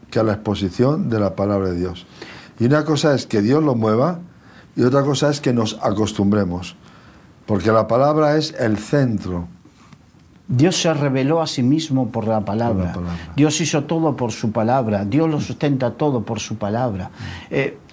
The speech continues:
Speaker 2: así que necesitamos volver a tener esa relación y esa comunión con la palabra. Escudriñad las Escrituras porque os parece que en ellas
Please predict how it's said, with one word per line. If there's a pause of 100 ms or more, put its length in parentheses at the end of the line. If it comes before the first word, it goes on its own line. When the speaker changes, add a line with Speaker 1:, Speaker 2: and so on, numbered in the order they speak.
(140)
Speaker 2:
así
que
necesitamos
volver (100)
a
tener
esa
relación (220)
y
esa
comunión
con
la
palabra. (280)
Escudriñad
las
Escrituras
porque
os
parece
que
en
ellas